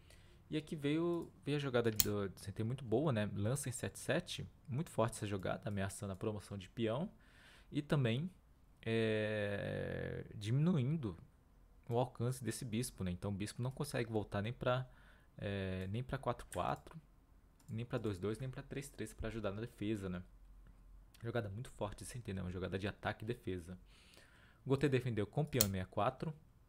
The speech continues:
sete quatro. E aqui, e aqui, é, com a, com a vantagem garantida, Sentê capturou o, o, o, o,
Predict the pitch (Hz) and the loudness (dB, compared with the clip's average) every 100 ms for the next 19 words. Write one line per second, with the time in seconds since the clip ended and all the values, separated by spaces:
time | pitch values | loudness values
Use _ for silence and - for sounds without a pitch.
0 | - - 98 - - 98 131 - 160 - | -20 -10 -10 -8 -2 -2 -2 -2 -4 -6
1 | - - - - - - - - - - | -20 -20 -20 -20 -20 -20 -20 -20 -20 -20
2 | - - - 107 107 110 110 - 202 - | -20 -20 -8 -6 -2 -4 -4 -2 -2 -2
3 | - - - - - - - - - - | -20 -20 -20 -20 -20 -20 -20 -20 -20 -20
4 | - - 131 123 - 139 151 - 131 123 | -14 -4 -4 -4 -6 -4 -2 -2 -2 0
5 | 123 120 110 101 98 95 98 92 - 113 | 0 2 2 0 -2 -4 -6 -12 -4 -2
6 | 104 - - 107 104 101 101 107 110 - | 0 -2 -4 -4 -2 -4 -4 -4 -4 -4
7 | 160 185 - 127 117 - - - - 104 | -4 -4 -4 -4 -4 -4 -4 4 4 4
8 | - 104 101 98 95 101 98 101 98 101 | -2 -2 -2 -2 -4 -4 -4 -6 -6 -6
9 | - 95 95 87 85 | -8 -10 -10 -12 -14